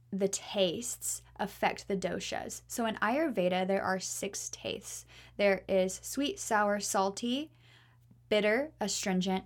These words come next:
and pungent. And each one has its own qualities, its own gunas, and each dosha is pacified by certain tastes and is aggravated by certain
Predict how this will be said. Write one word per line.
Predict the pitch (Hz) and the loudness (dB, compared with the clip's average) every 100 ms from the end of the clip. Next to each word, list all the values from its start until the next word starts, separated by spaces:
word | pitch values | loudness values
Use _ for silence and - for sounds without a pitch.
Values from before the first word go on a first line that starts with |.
| - | -4
and | 202 196 | 0 0
pungent. | - 190 180 180 180 - 208 - - - - - - - - - - - | -2 -2 0 -2 -4 -10 -14 -16 -20 -20 -20 -20 -20 -20 -20 -20 -20 -8
And | 285 311 | -2 -2
each | - 247 294 - | 4 2 2 4
one | 254 226 208 214 233 240 - | 4 6 4 2 -2 -6 -6
has | 226 202 | 0 2
its | 196 | 2
own | - 202 240 | 0 0 2
qualities, | 247 208 190 190 196 | 4 4 4 2 -2
its | - - | -8 -4
own | 190 240 | 2 4
gunas, | 240 185 180 196 269 - - - | 4 2 0 0 -2 -4 -10 -6
and | 208 196 190 190 190 - - | 0 2 2 0 -2 -12 -2
each | 226 240 - - - - - - 202 | 0 0 -4 -8 -20 -20 -20 -20 -4
dosha | 247 302 - 254 214 233 254 | 2 4 4 6 6 6 2
is | 220 208 196 190 - - | 0 4 4 2 -4 -14
pacified | - 294 302 302 - 233 220 | 4 4 4 -2 2 2 4
by | 202 | 0
certain | 202 - 214 - 208 220 - _ | 0 0 0 0 -2 -4 -8 _
tastes | - 202 247 - - - - - | 0 2 2 0 -10 -12 -20 -6
and | 214 | -2
is | 214 202 | 0 2
aggravated | 233 277 254 208 185 180 - | 4 4 4 2 0 0 -2
by | 190 | 0
certain | 190 - 190 185 | 0 0 -2 -2